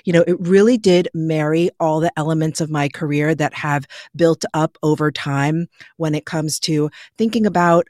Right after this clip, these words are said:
what consumers are shopping for. You know, at Google, the primary categories that consumers come to us to shop for are apparel and accessories, home decor and design, uh, health and wellness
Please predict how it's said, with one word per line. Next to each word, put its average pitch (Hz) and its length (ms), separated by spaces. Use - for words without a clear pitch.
what 170 220
consumers 190 580
are 151 140
shopping 202 500
for. 180 540
You 170 100
know, 160 140
at 185 240
Google, 175 500
the 165 140
primary 175 560
categories 156 880
that 156 160
consumers 156 600
come 156 280
to 160 160
us 143 200
to 156 120
shop - 340
for 156 360
are 160 340
apparel 156 500
and 156 120
accessories, 170 720
home 190 320
decor 175 460
and 160 180
design, 175 720
uh, 160 160
health 185 280
and 208 140
wellness 240 300